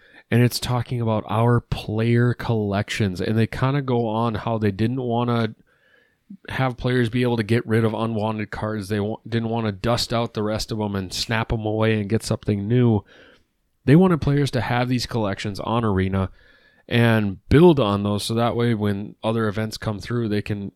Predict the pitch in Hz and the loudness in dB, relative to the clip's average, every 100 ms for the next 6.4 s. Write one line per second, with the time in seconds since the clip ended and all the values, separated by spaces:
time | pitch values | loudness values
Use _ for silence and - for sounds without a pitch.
0 | - 143 135 120 131 117 123 - 120 117 | 0 4 6 6 4 2 -2 -2 0 2
1 | 104 95 101 101 107 104 110 - 95 92 | 4 2 0 0 0 0 -4 -6 -6 2
2 | 120 98 73 - _ _ 90 113 117 80 | 4 4 0 -6 _ _ -4 0 2 0
3 | - - _ _ _ _ _ - - - | -6 -16 _ _ _ _ _ -16 -12 -12
4 | - - - 98 120 110 85 71 - - | -14 -18 -4 2 4 2 0 -8 -16 -20
5 | _ _ _ _ _ _ _ - 104 95 | _ _ _ _ _ _ _ 0 2 4
6 | 113 110 87 | 4 4 0